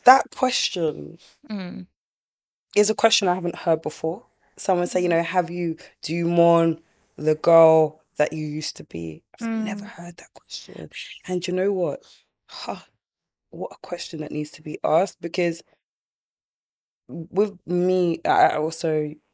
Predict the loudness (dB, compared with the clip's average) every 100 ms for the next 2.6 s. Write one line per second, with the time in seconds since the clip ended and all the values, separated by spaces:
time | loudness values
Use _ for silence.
0 | -8 -6 -4 0 2 2 0 -4 -6 0
1 | 2 4 2 -2 -4 -6 -8 -6 -4 -2
2 | 0 0 -2 -6 -10 -14